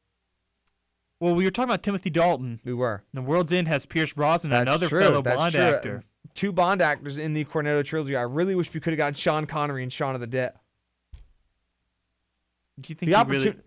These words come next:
Speaker 1: he
Speaker 2: the op-,
Speaker 1: really would not have done that?
Speaker 2: yeah, he had retired a year beforehand, but also, like,
Speaker 1: I don't think they really planned to have a Bond actor. Each also from the U K, by the way.
Speaker 2: It's true.
Speaker 1: Or is Ireland's technically part of the U K?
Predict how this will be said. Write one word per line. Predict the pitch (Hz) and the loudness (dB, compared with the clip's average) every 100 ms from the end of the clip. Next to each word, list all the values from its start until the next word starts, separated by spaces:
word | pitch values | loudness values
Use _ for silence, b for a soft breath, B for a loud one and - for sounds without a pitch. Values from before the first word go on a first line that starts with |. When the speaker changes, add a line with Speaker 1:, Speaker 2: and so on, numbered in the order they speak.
| _ | _
Speaker 1:
he | 143 | 0
Speaker 2:
the | 180 | 4
op-, | 220 | 6
Speaker 1:
really | 156 | 4
would | 139 | 2
not | 131 123 | 0 -2
have | 113 | -2
done | 110 | -8
that? | 101 | 0
Speaker 2:
yeah, | 175 208 | 4 4
he | 185 214 | 4 2
had | 240 | 2
retired | 233 - 175 175 165 | 0 0 2 4 4
a | |
year | 143 | 0
beforehand, | 147 135 139 139 143 151 151 | -2 -4 -2 -2 0 -2 -2
but | 143 | 0
also, | 143 151 - 151 | 0 0 0 -2
like, | 131 123 117 - _ _ _ _ _ _ _ _ _ _ _ _ _ _ _ _ - | 0 0 -2 -6 _ _ _ _ _ _ _ _ _ _ _ _ _ _ _ _ -6
Speaker 1:
I | |
don't | 196 220 | -4 -2
think | 226 | -2
they | 196 170 | 0 0
really | 165 151 | 2 0
planned | - 165 156 | 0 -4 -2
to | 143 | -2
have | 131 | -2
a | 120 | -4
Bond | 123 123 123 117 - | -2 -2 -2 -4 -10
actor. | 131 113 - 110 107 _ _ _ | -8 -8 -8 -10 -12 _ _ _
Each | 170 196 | -4 -2
also | 151 214 262 | 0 0 0
from | 233 214 | -2 -2
the | 185 | -2
U | 180 | -4
K, | 190 202 208 | -4 0 0
by | 165 | 2
the | 135 | 0
way. | 120 110 107 - _ _ _ _ _ | -2 -4 -8 -14 _ _ _ _ _
Speaker 2:
It's | - | -20
true. | - 185 170 | -8 -4 -2
Speaker 1:
Or | 175 | 0
is | 170 143 - _ - | 0 -2 -6 _ -4
Ireland's | 190 190 185 | -2 0 0
technically | 175 143 | 0 0
part | 143 131 | -2 -2
of | |
the | 120 | -2
U | 113 | -6
K? | 120 110 110 | -6 -8 -8